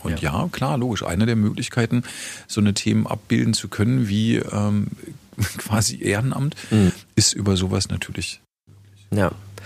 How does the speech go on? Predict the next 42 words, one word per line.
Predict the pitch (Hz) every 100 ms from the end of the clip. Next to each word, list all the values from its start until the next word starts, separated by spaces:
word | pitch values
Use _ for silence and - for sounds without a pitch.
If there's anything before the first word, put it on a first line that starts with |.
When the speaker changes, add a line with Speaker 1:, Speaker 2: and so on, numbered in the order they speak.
| - - -
Speaker 2:
Ja, | 107
aber | 107
ich | 85
glaube, | 98
es | 92
würde | 104 95
einfach | 85 90
den | 95
Menschen | 87 98 104
wieder | 92
ein | 87 90
bisschen | - 98
mehr | 95
die, | 92 92 95
ich | -
glaube | 95 135
nämlich, | 127 113
dass | 104 98
jeder | 107 113 -
arbeiten | 110 95 - 92
will. | 90 80 131
Ich | -
glaube, | 92 98
es | -
ist, | - -
also | 92 92
die | 104
Speaker 1:
Ja. |
Speaker 2:
Menschen, | 110 - 101
die | 101
nicht | 107
arbeiten | - 104 92
wollen, | 90 104 104
das | 90 -
sind, | 98 95 - -
kannst | 104 101
du |
an | -
einer | 90 101
Hand | 98 95
abzählen | 80 - 85
gefühlt. | - 95